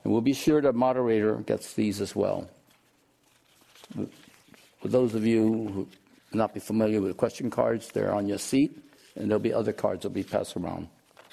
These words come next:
Right? This is an example of them. Now, I'm pleased to introduce our guest this afternoon. Moderating today's program is Julian Chang, a community affairs specialist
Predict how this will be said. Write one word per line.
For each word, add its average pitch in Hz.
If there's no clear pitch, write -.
Right? 107
This -
is 101
an 107
example 104
of 87
them. 85
Now, 156
I'm 120
pleased 151
to 151
introduce 131
our 104
guest 117
this 113
afternoon. 87
Moderating 165
today's 151
program 131
is 101
Julian 131
Chang, 104
a -
community 151
affairs 131
specialist 117